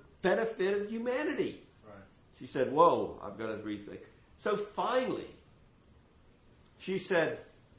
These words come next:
Speaker 1: I, I surrender to you. You are a perfect leader, unlike your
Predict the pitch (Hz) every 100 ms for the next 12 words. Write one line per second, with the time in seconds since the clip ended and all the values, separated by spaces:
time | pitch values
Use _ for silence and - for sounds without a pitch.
0 | - 143 170 170 - 156 165 180 156 160
1 | 156 139 - 127 127 110 - - - 135
2 | 185 208 202 160 170 170 170 117 - 180
3 | 175 175 147 143 143 147 113 90 - -
4 | - - 151 180 180 160 156 160 156 151
5 | - - 135 143 139 135 -